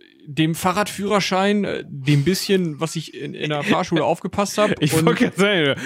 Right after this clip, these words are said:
Speaker 2: also ich glaube, du hast mehr als einen Fahrradführerschein, oder?
Speaker 1: Ja, aber, äh, ne? So, aus dem Ganzen heraus würde ich sagen, <laughs> äh, anfechten. Aber,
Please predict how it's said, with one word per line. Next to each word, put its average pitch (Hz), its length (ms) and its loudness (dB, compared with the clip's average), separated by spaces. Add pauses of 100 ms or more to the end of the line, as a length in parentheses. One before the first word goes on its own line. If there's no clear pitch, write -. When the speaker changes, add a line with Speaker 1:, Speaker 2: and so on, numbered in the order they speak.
(160)
Speaker 2:
also 127 200 0
ich 131 240 -4
glaube, 127 240 2
du 165 100 4
hast 135 160 0
mehr 139 200 0
als 147 160 0
einen 143 100 -2
Fahrradführerschein, 120 1000 -4
oder? 110 240 -8 (280)
Speaker 1:
Ja, 123 680 0
aber, 135 280 0
äh, 107 80 -14 (560)
ne? 196 380 4 (100)
So, 139 340 2
aus 147 200 2
dem 190 220 4
Ganzen 202 320 2
heraus 170 280 4
würde 180 100 -4
ich 165 60 0
sagen, 185 240 2 (360)
<laughs> 220 320 -2
äh, 175 80 0
anfechten. 160 1080 0 (160)
Aber, 127 400 0